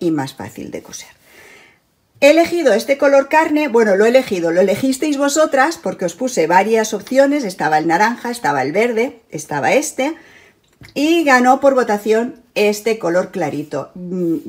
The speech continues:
yo hubiera puesto el naranja, os lo podéis imaginar, ¿verdad? Bueno, pues lo que voy a hacer es cortar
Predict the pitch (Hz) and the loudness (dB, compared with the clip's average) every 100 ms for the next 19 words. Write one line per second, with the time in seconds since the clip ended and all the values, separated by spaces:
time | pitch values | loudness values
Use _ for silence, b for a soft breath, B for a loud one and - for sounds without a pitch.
0 | 170 220 254 240 220 214 208 220 196 151 | -2 2 4 4 2 0 -2 -4 -2 -2
1 | 139 143 - 135 - - 165 156 143 151 | -2 -4 -10 -16 -14 -6 -2 -2 -2 -2
2 | 160 185 202 139 - 143 123 127 131 151 | -2 -2 -4 -4 -6 -6 -6 -6 -4 -4
3 | 262 B B B B B _ - 247 185 | -4 B B B B B _ 2 4 4
4 | - 190 185 180 185 185 208 226 226 262 | 2 0 2 2 2 4 4 4 4 2
5 | 330 - - 151 143 - - 147 - 160 | 2 -4 -4 -2 -2 -6 -10 -4 2 2
6 | - | 2